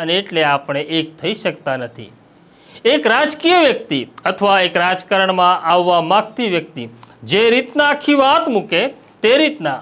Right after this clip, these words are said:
અભય ચુડાસમાએ આ વાત મૂકી હતી. સંભવ છે કે નિવૃત્તિ પછી તેઓ પણ ગુજરાતના રાજકારણનો હિસ્સો બને તો નવાઈ નહીં. હમણાં સુધીનો ઇતિહાસ એવું કહે છે કે અભયસિંહ ચુડાસમા આ જ પ્રકારના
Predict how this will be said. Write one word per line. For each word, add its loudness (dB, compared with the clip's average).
અભય 0
ચુડાસમાએ 0
આ 2
વાત 2
મૂકી -2
હતી. -12
સંભવ 2
છે 2
કે 0
નિવૃત્તિ 0
પછી -2
તેઓ 2
પણ 0
ગુજરાતના 0
રાજકારણનો -2
હિસ્સો -4
બને -8
તો -8
નવાઈ 2
નહીં. -16
હમણાં 4
સુધીનો 2
ઇતિહાસ 0
એવું 4
કહે 2
છે 4
કે 0
અભયસિંહ 0
ચુડાસમા 2
આ 2
જ -10
પ્રકારના 0